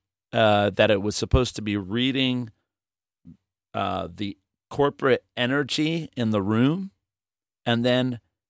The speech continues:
uh, reading it, finding the deficiencies in our energy levels, and then sending it back to us.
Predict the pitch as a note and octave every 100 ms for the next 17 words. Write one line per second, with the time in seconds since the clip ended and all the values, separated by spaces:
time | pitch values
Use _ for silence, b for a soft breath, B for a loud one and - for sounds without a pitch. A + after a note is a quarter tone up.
0 | _ _ A#2+ A2+ G2+ D#3+ F3 E3+ D#3+ -
1 | - C3 D3 C#3+ C3+ A#2 A#2 C#3+ - B2+
2 | - B2+ B2+ A#2 A#2 G#2+ G#2+ - B2+ B2
3 | G#2+ G2 F#2 G2 A2 G#2+ G2+ G#2 G#2+ G#2+
4 | A2 G#2+ G2+ G#2+ A2 - F2 -